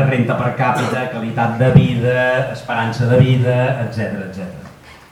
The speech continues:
Per si algú dubta de que la Catalunya futura serà perfectament viable, li recomano dues coses. Que es llegeixi l'estudi del col·lectiu Wilson, encarregat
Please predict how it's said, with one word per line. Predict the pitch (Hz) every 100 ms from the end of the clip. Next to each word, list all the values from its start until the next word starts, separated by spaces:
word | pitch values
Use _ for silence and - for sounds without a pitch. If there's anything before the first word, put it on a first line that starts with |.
| - - - - - _ - - - - -
Per | 143 -
si | - 170
algú | 165 214 214
dubta | 214 - - 117 -
de | - 139
que | 135
la | 127
Catalunya | 131 131 151 190 208
futura | - 165 151 143 - - - - - - _ _ _ _ _ _ _
serà | 143 147
perfectament | 147 - 185 160 139 120
viable, | 113 101 - 143 208 - - - - - - _ _ -
li | 147
recomano | 147 143 151 165 160
dues | 135 120
coses. | 127 - - - - - - - - - - - -
Que | -
es | 143 147
llegeixi | 147 214 - - 208 220 - -
l'estudi | 147 139 - 175 196
del | 170 143 -
col·lectiu | 139 123 - 156 147 - 139
Wilson, | 135 - - 147 135 117 - -
encarregat | 160 180 165 156 143 143 156 127 -